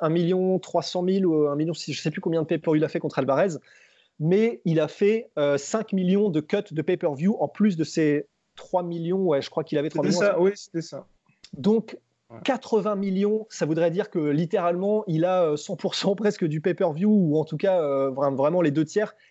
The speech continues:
Speaker 1: Ça paraît compliqué quand même.
Speaker 2: Ah oui.
Speaker 1: Un, déjà,
Speaker 2: Oui.
Speaker 1: avoir un tiers de cut, de cut du pay-per-view quand tu négocies avec l'U F C, ça paraît complètement délirant. Donc tout ça pour dire que quatre-vingts millions, non, c'est impossible.
Speaker 2: Ah oui.
Speaker 1: Et c'est, voilà, c'est Conor qui, encore une fois, parce qu'il est très malin, fin stratège et businessman,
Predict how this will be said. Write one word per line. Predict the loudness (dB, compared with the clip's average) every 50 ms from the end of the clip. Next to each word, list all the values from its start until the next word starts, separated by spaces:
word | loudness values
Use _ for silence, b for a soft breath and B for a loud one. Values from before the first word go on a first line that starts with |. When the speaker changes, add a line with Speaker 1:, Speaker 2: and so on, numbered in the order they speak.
| b b
Speaker 1:
Ça | -20 -6 -4 -2 -2
paraît | 0 0 0 -2 -2 -4 -4
compliqué | -2 -2 -2 -2 -2 -4 -2 0 0 0
quand | 0 0 -2
même. | -2 0 0
Speaker 2:
Ah | 0
oui. | 2 0 0 0
Speaker 1:
Un, | -2 -4 -2 0
déjà, | 0 2 2 2 0 -2 -4 -6
Speaker 2:
Oui. | -4
Speaker 1:
avoir | -2 -2 -2 -2 -4 -6 _
un | -8 -6 -6
tiers | -6 -6 -4 -2 -2 -2
de | -2 -4
cut, | -4 -4 -4 -4
de | -2 -4 -6
cut | -4 -2 -2 -4
du | -4 -6 -4
pay-per-view | -2 -2 -2 0 -2 -4 -4 -2 0 0 0 0 b b b b
quand | -6 -4 -4
tu | -2 -2
négocies | 0 0 0 0 0 0
avec | -2 -2
l'U | -2 -4 -4
F |
C, | -4 -6
ça | -6 -6 -4
paraît | -2 -2 -2 0 0
complètement | -2 -2 -2 -2 -2 -2 -2 -2
délirant. | 0 2 2 2 2 2 2
Donc | 0 0 0
tout | -2
ça | -2 -2 -2
pour | 0 0 0 0
dire | -2 -2 -2
que | -2 -4 -6 B B B B B B B B -4
quatre-vingts | -2 -2 0 0 0 2 2 2
millions, | 0 0 0 2 2 2 2 2 0 -2 _ _ _ _ _ _ _ _ -20 _ _ _ _ _ _ _
non, | -2 0 2 2 0 -2 -4
c'est | -6 -4 -4 -4 -2 -2
impossible. | -2 -2 0 -2 -2 -2 -4 -4 -4 -2 0 0 -2 -2
Speaker 2:
Ah | -2 -2
oui. | -2
Speaker 1:
Et | -2
c'est, | -2 -2 -2 0
voilà, | 0 2 2 0 0
c'est | -2 -4 -6 -4
Conor | -2 0 0 2 2 0 -2
qui, | -2 -2 -2
encore | -2 0 0 -2 -2
une | -4
fois, | -2 -2 -2 -2
parce | -2 -6 -8
qu'il | -8 -6 -6
est | -6 -6
très | -4 -2 0 0 0
malin, | 0 0 -2 -2 -4
fin | -4 -4 -4 -4
stratège | -2 -2 -4 -2 0 0 0 0 0
et | -2
businessman, | -2 -2 -2 -2 -2 0 0 0 0 0 0